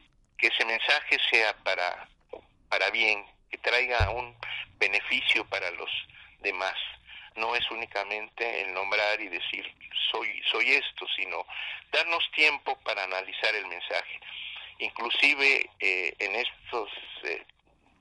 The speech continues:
cátedras que que nos dio a través de esos ochenta y cuatro años en que se comunicó como una preparación para la nueva forma de comunicación de espíritu a espíritu,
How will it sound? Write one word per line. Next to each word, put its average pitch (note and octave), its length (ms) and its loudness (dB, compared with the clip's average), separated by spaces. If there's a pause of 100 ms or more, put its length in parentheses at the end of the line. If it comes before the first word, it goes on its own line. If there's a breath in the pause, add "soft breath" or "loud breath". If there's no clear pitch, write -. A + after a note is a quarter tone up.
cátedras G#2+ 500 0 (140)
que - 220 -8 (320)
que G2+ 80 -2
nos F2+ 220 -4
dio G#2+ 180 0 (140)
a G#2 80 -6
través G2 360 -4
de G#2+ 60 -4
esos G2 240 -4 (560 loud breath)
ochenta - 420 0
y G2 40 -2
cuatro A#2 380 -4
años A2+ 280 -2
en G2 80 -6
que - 120 -12
se - 140 -6
comunicó F#2+ 680 -8 (400 loud breath)
como G#2+ 240 -2
una B2 220 2
preparación G#2 760 2 (220)
para F#2+ 180 0
la F#2+ 140 2
nueva G#2 320 0
forma G#2+ 280 -2
de F2+ 120 -6
comunicación F#2 840 -4 (640 loud breath)
de - 80 -2
espíritu A2 520 0
a - 20 2
espíritu, - 560 -2